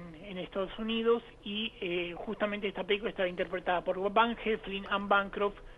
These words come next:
Peter Graves y Lee Marvin, entre otros. Un western que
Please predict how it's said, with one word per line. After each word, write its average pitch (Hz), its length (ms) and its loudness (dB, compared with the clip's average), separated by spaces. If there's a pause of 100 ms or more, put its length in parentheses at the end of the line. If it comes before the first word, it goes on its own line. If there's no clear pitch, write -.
(120)
Peter 208 300 2
Graves 214 420 4 (320)
y 180 120 -8
Lee 175 180 -2
Marvin, 156 460 -6
entre 170 320 -2
otros. 151 340 -8
Un 175 180 -8
western 202 640 0 (680)
que 160 1600 2